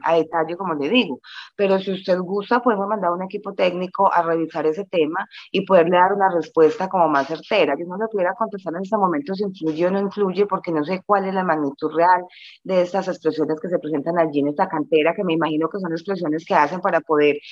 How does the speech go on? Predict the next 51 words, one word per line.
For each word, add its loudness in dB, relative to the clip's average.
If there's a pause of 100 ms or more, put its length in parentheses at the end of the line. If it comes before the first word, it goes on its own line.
(180)
eh, 2 (180)
preparar 0
el -4
material 0
o, 0
o 0
despegar, -6
digámoslo -4
así, -4
esto, -6
todo -2
el -2
material. 0 (300)
Entonces -4
no 2
sabría 4
yo 2 (200)
qué 2
magnitud -4
tienen -2
estas -4
explosiones 0
para 2
saber 2
si -2
afectan -2
o -2
no -4
pueden -2
afectar -4
la 2
vía 2 (320)
a 2
Marsella. 0
Y, -4
y 2
la 0
afectación -4
tendría 0
que -10
ser -4
en -4
un, -4
en -4
un -4
círculo, 0
en -4
unos -2
kilómetros, 0
diríamos -4
así, -8